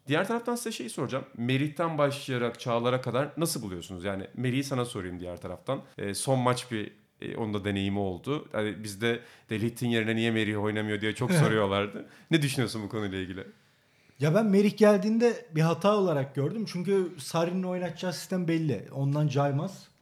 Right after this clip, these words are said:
Speaker 2: Hani Allegri olsa Allegri üç dört üç oynuyor, üç beş iki oynuyor. Biraz deney tahtasını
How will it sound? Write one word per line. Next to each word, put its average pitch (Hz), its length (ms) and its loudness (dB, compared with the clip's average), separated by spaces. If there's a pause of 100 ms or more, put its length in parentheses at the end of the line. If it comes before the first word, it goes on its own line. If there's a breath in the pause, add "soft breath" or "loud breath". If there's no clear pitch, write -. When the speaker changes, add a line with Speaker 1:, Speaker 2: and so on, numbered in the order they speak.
(100)
Speaker 2:
Hani 127 140 -6
Allegri 151 400 4
olsa 143 260 2
Allegri 147 340 0
üç 151 280 -8
dört 147 240 -2
üç - 120 -12
oynuyor, 160 280 -2
üç - 160 -12
beş 123 200 -8
iki 160 120 -10
oynuyor. 165 320 -6 (260)
Biraz 131 260 -2
deney 139 280 2
tahtasını 147 640 -2